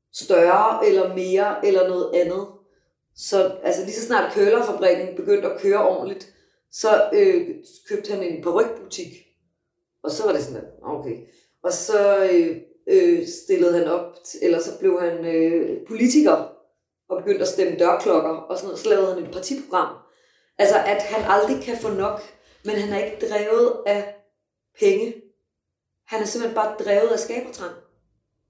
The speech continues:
Altså, han er, han er, altså, han er den største iværksætter i hele verden, fordi det, han er lidt, altså, der er ikke noget endemål for ham. Det er ikke sådan, "Her er milliarden, og, øh, nu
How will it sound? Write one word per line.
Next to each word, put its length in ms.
Altså, 180
han 100
er, 200
han 180
er, 100
altså, 200
han 160
er 40
den 80
største 400
iværksætter 520
i 80
hele 160
verden, 260
fordi 300
det, 360
han 180
er 40
lidt, 160
altså, 160
der 80
er 140
ikke 160
noget 400
endemål 520
for 300
ham. 100
Det 100
er 40
ikke 160
sådan, 320
"Her 180
er 280
milliarden, 580
og, 360
øh, 360
nu 60